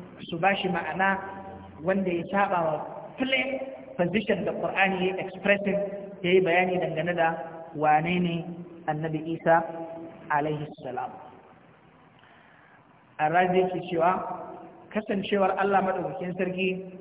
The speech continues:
bayan ya tabbatar da cewa babu wanda ya cancanta a masa bauta sai Al-Hayyul Qayyum, sannan ya kawo shubuhohi na Nasara, wanda daga ƙarshe Ar-Razi yake cewa duk shubuhohin Nasara bai wuce waɗannan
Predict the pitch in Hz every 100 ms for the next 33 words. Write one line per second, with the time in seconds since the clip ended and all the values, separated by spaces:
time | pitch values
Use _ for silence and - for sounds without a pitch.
0 | - - - - - - _ _ 170 202
1 | 196 196 - 208 196 220 220 226 - -
2 | 196 180 202 185 202 185 180 175 160 190
3 | 190 190 180 175 180 170 156 165 175 165
4 | 185 165 190 180 175 - 160 196 196 -
5 | - - - - - - 160 180 202 202
6 | 202 - - 208 214 214 214 214 202 208
7 | 208 202 208 208 - - - - - -
8 | 156 196 175 - 185 190 185 180 - -
9 | - - - 160 170 170 170 170 220 220
10 | 220 185 196 190 208 185 - 180 165 -
11 | 226 220 233 220 233 233 226 208 196 202
12 | 202 208 196 202 196 180 185 190